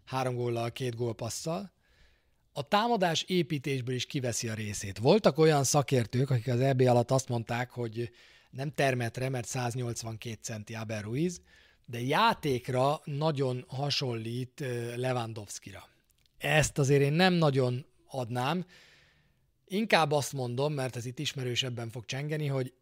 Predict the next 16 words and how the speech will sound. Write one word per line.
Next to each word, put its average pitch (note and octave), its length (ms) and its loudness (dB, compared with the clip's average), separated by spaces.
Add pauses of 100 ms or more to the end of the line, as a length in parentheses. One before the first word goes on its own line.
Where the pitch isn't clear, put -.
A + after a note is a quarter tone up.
(160)
Edin G3+ 380 6
Dzeko C3+ 380 0
óta G#2+ 580 -10 (960)
nem F3+ 260 2
volt F3 240 4
olyan C3 260 -2
csatárunk, F2+ 760 -6 (880)
aki - 200 -6
a C3+ 40 0
támadás D#3+ 580 2
építésekből A#2+ 1300 -4 (520)
vastagon F2 1000 0
kivette A2 440 -2
volna F2+ 280 -10
a E2 60 -8
részét. F2+ 600 -16